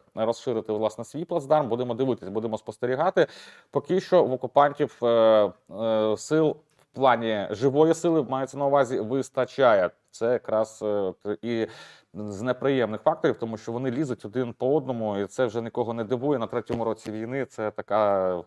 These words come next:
принципі, звична вже картина, м, для і військових, е, в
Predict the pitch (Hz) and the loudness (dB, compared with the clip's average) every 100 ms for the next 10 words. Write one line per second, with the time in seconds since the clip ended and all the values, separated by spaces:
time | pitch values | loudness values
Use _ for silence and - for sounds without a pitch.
0 | _ 117 113 - 113 107 170 - 113 110 | _ -8 -8 -8 -8 0 0 0 -4 -4
1 | - 123 - 160 107 - - - _ _ | 2 2 2 -4 -4 -8 -12 -20 _ _
2 | _ - 104 87 98 113 113 110 - 107 | _ -16 -12 -8 0 4 6 4 0 -4
3 | 120 - 143 139 - - 113 110 104 | -6 -4 0 0 0 -2 2 2 0